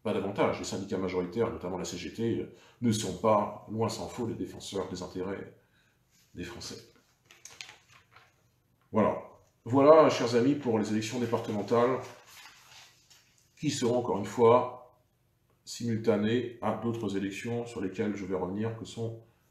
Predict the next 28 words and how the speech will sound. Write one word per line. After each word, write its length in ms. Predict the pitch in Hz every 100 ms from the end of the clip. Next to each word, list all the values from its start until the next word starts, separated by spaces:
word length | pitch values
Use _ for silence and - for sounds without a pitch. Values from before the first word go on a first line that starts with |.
| -
les 160 | -
élections 520 | 98 98 123 113 110 -
régionales. 420 | 98 92 80 - - _ _ _ _ _ _ _ _ _ _ _ _ _ _ _ _ _ _ _ _ _ _ _ _ _
Le 100 | 120
vingt 160 | 113 143
et 40 |
vingt-sept 300 | 120 113 110
juin, 260 | 104 123 135
donc, 160 | 110 117
nous 160 | 110
aurons 100 | 110
donc 200 | 113 131
deux 180 | 113 113
élections 340 | 95 95 87 82 - _ _ _ _ - - _ _ _
simultanées. 680 | - 120 113 110 98 143 - - _ _ _ _ _ - - _ _ _ _ _
Est-ce 100 | 151
que 80 | 170
ça 100 | 180
s'est 160 | 175 151
déjà 220 | 120 147
produit 260 | 151 127 143
dans 140 | 110
l'histoire, 500 | 107 - 123 113 92
d'ailleurs ? 400 | 92 92 76 - - _ _ _ _ _ _ _ _ _ - - - _ _ _ _ _ _ _
Je 180 | - 107
demande 360 | 110 127 113 - - -
parfois, 920 | 113 - 113 113 113 101 - - -
euh, 60 | -